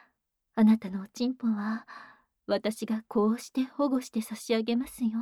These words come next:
ええ、私のような最高のおっぱいがそばにいるのですから、他のおっぱいなんて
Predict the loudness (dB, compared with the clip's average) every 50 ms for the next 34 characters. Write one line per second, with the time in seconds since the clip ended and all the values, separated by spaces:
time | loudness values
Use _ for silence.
0 | -6 -8 -14 -18 -20 -20 -20 _ _ _ -20 -18 -18 -18 -18 -20 -20 -20 _ _
1 | _ _ _ _ _ _ _ _ _ _ _ -12 -10 -8 -6 -8 -8 -8 -12 -14
2 | -16 -16 -18 -20 _ _ -20 -20 -20 -20 -20 _ _ _ _ _ _ _ _ _
3 | 2 2 2 4 2 -2 -4 -2 0 2 2 2 2 0 -2 -2 0 0 -2 -2
4 | -4 -8 -12 -14 -14 -12 -10 -8 -8 -10 -10 _ -6 -4 -2 -2 -2 -4 -6 -6
5 | -6 -8 -8 _ _ -12 -10 -10 -10 -8 -8 -8 -6 -8 -8 -12 -16 -18 -18 -20
6 | -20 _ _ -6 2 2 2 4 2 0 -4 -6 -10 -12 -8 -4 -4 -4 -4 -4
7 | -8 -10 -12 -12 -8 -4 -4 -2 -2 0 -2 -2 -4 _ _ _ _ _ _ _
8 | _ _ _ _ _ _ _ _ _ 2 2 4 6 6 6 8 6 6 2 0
9 | -2 -4 -2 0 2 4 4 4 4 2 0 -2 -2